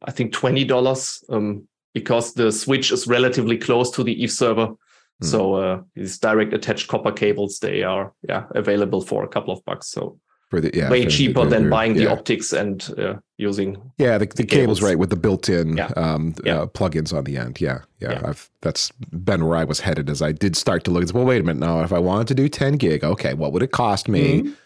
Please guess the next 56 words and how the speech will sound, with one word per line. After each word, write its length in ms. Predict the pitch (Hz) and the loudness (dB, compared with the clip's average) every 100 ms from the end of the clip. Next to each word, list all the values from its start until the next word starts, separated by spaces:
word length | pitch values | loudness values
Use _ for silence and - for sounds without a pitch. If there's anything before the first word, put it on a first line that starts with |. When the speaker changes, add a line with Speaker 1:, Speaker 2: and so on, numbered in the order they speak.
| _ _ _ 82 | _ _ _ -6
Speaker 2:
Uh, 320 | 76 - 73 - | -2 -2 -2 -4
yeah, 160 | 69 62 | -4 -2
and 100 | 76 | -2
so 260 | - 80 | 0 0
on. 160 | 73 80 | 0 2
That 180 | 107 98 | 2 2
did 160 | 98 | 0
seem 180 | - 85 | 0 0
to 100 | 80 | 0
be 140 | 78 78 | 0 0
a 60 | |
hundred 180 | 82 - | 0 -4
percent 300 | - 80 71 | -4 -4 -2
the 60 | 76 | -2
way 100 | 69 | -2
to 60 | |
go. 140 | 71 73 | -2 0
Not 580 | 90 95 98 92 - - | 0 2 2 0 -2 -2
buy, 560 | 82 80 78 78 76 - - _ - - | 0 0 0 0 -2 -6 -20 _ -10 -6
you 20 | |
know, 60 | 76 | -4
full 280 | - 123 101 | 0 0 2
fiber 380 | 107 92 87 | 0 0 0
optic 300 | 87 85 85 | 0 0 -4
Q 180 | - 95 | 0 0
S 140 | 85 82 | 2 -2
F 120 | - | 0
P 240 | 98 85 82 | 2 2 2
and 80 | |
then 160 | 80 80 | 0 -2
patch 320 | 90 78 - | -2 -2 -2
cables. 460 | - 76 76 - - | -4 -4 -4 -6 -2
Those 200 | 85 85 | -2 -2
seem 220 | - 78 | -2 -2
to 120 | 73 | -4
be, 320 | 78 73 69 80 | -2 -2 -2 -2
Speaker 1:
Yeah. 180 | 92 101 | -2 2
Speaker 2:
you're 240 | 120 135 | 4 4
into 340 | 113 107 90 82 | 2 2 0 0
hundreds 420 | 87 139 110 95 | 0 2 2 2
of 120 | 98 | 0
dollars 400 | 85 85 78 80 | 0 0 0 -2
very 380 | 85 82 98 82 | -2 0 0 0
quickly. 520 | - 92 - 65 71 - - - | -2 -4 -4 -4 -6 -10 -16 -4
Speaker 1:
Oh, 180 | 117 107 | 0 2
yeah. 280 | 98 87 73 | 2 0 -2
Speaker 2:
Um, 160 | 73 | -2
Speaker 1:
Oh, 60 | 110 | -2
yeah. 240 | 53 - - _ - | -2 -4 -10 _ -6
Speaker 2:
yeah, 140 | 76 | -4
yeah, 260 | 82 78 69 | -2 -2 -2
that's, 300 | 87 80 - | -4 -4 -4
it 120 | - 80 | -4 -4
doesn't 320 | 82 78 - | -2 -4 -6
scale 340 | - 98 85 | 0 2 2
well 280 | 80 78 80 | 0 0 -2